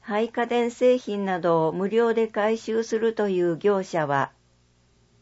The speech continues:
無許可業者の可能性があります。無許可業者に粗大ゴミや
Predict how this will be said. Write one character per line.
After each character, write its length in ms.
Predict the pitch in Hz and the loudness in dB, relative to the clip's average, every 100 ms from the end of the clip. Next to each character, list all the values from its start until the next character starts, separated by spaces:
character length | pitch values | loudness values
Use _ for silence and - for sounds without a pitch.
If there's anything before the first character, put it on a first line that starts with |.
| - | -8
無 140 | 202 | -6
許 180 | 208 240 | -2 -2
可 180 | 240 233 | 0 -2
業 260 | 220 233 | 0 0
者 220 | 233 208 180 | 0 -4 -2
の 140 | 170 | -4
可 180 | 190 185 | -4 -2
能 240 | 208 220 | 0 0
性 260 | 220 208 208 | -2 -2 0
が 200 | 196 190 | 0 0
あ 60 | |
り 140 | 180 180 | -2 -4
ま 220 | 170 175 | -4 -6
す。 200 | - - _ _ _ _ _ _ _ _ _ _ _ _ _ _ - | -8 -20 _ _ _ _ _ _ _ _ _ _ _ _ _ _ -12
無 100 | 202 | -8
許 200 | 233 233 | -4 -2
可 180 | 240 226 | -2 -2
業 260 | 233 233 | 0 -2
者 160 | 226 196 | -2 -4
に 320 | 185 165 - - | -2 -4 -6 -8
粗 160 | 190 208 | -4 0
大 240 | 220 233 | 2 2
ゴ 160 | 220 196 | 0 -2
ミ 200 | 175 160 | -2 -2
や 280 | 156 135 | -2 -4